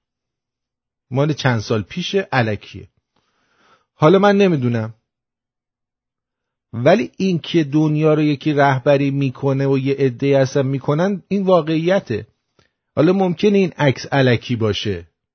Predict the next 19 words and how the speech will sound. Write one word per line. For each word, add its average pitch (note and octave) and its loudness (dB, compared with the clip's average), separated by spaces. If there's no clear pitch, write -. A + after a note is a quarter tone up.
اوکی، D#3+ -2
ما G#3 -2
فرض G#3 4
می‌کنیم G3+ 0
الکیه، C3 -2
اصلاً D3 -2
می‌گیم E3 -2
الکی، G2+ -2
ما A#2+ -6
هر D3 0
چی F3 -6
می‌ذاریم D3 0
اینجا C#3+ -2
میان E3 -2
می‌گن D3+ -4
این E3 -4
الکیه، C#3+ -2
اون D3+ -6
الکیه، A2 -6